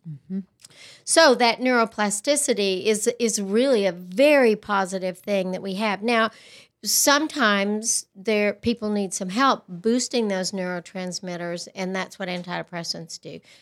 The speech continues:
Speaker 2: They
Speaker 1: Yeah.
Speaker 2: don't necessarily cause you to create more, but they stay in the synapse gap longer sometimes, and that's the m-,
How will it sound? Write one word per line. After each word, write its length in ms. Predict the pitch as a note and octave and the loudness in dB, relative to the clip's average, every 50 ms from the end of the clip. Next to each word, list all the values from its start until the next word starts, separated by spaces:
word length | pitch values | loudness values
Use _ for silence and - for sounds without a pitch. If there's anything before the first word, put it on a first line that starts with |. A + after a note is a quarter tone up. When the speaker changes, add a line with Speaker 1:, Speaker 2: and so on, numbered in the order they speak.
| _ _ | _ _
Speaker 2:
They 100 | - A3 | 2 4
Speaker 1:
Yeah. 160 | A3+ A3+ A3 - | 4 4 2 2
Speaker 2:
don't 300 | - F#3+ G3 G#3+ F#3 A#3 | -2 -8 -14 -12 -4 0
necessarily 640 | B3+ C4+ C#4 C#4 - B3+ - - C4 B3 A#3 A3 G#3+ | 0 0 0 0 -2 -2 0 0 2 2 2 2 0
cause 280 | G#3+ - A3+ G#3+ G3 | 0 2 0 0 2
you 80 | G#3+ G#3 | 0 -4
to 120 | F3 G3 F#3+ | -4 -4 -8
create 480 | - - G#3 G3+ G3 G3 G3 G#3+ - | -6 -2 0 2 2 2 2 0 0
more, 420 | A3 A#3 A3+ A3 A3+ A3+ A3+ A3+ A3 - - _ _ - - _ _ _ _ | 0 0 2 2 4 4 2 2 -2 -6 -18 _ _ -20 -20 _ _ _ _
but 440 | F#3+ F3+ A3+ A3+ G#3+ G#3 G3 - - | -2 2 4 6 6 6 4 2 0
they 140 | - G#3 G3+ | 0 0 0
stay 340 | F#3+ - - - A#3 A3+ A3 | 2 0 2 4 4 4 4
in 100 | G3+ G3 | 2 2
the 80 | G3 | 0
synapse 540 | F#3 - - G#3 F#3+ F#3+ F#3+ F3+ - F3 - | 0 0 0 0 0 0 -2 -4 -4 -8 -8
gap 440 | - - F#3+ F#3 F3+ F3+ - - _ _ _ _ _ _ _ _ _ _ | -4 -2 0 0 0 0 -2 -4 _ _ _ _ _ _ _ _ _ _
longer 480 | - G3 F#3+ F#3 F3+ F3+ F3 F3 E3 F#3 | -2 0 0 0 0 -2 -4 -6 -6 -4
sometimes, 580 | E3 - G3+ G3 F#3+ F3+ F#3 F3 F3 F3 - - | -4 -2 -2 -2 -4 -2 -2 -2 -2 -2 -4 -4
and 140 | F3+ F#3 | -2 0
that's 360 | F#3+ F#3+ F#3 F#3 F#3+ - - - | 0 2 0 0 -2 -4 -10 -8
the 220 | F3 F#3 F#3+ F3+ - _ _ - | -2 -2 -2 -2 -2 _ _ -12
m-, 100 | G3 - | -12 -12